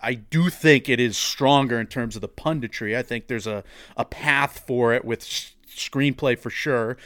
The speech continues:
Janelle Monáe, I would still think has a more than a puncher's chance. Da-, Daniel Craig has a puncher's chance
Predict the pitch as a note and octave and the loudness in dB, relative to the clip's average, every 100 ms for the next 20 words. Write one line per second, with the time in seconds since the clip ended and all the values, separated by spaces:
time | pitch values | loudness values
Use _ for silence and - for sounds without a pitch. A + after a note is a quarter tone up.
0 | - - C#3 C#3 D#3 C#3+ C3 C3+ C3+ B2 | -20 -4 0 2 2 2 2 4 6 4
1 | A#2+ A#2+ - - B2 A#2+ - _ - B2 | 0 -2 -4 -2 0 -2 -6 _ -4 -4
2 | - A#2 A2 G#2+ - A#2+ C3 C#3+ B2 A2 | -2 -4 -4 -6 -8 -8 -4 -2 -4 -6
3 | B2+ A2+ A2 - - A#2+ G#2+ G#2 - C#3+ | -8 -8 -10 -12 -8 -6 -6 -8 0 0
4 | D3 C#3+ C3+ A#2+ - C#3 B2+ A2+ A2+ A2 | 0 -2 -2 -2 -2 -2 -2 0 -2 0
5 | G#2+ - G#2+ - G2+ - A2 G#2 G#2 | -6 -6 -10 -10 -12 -10 -10 -8 -12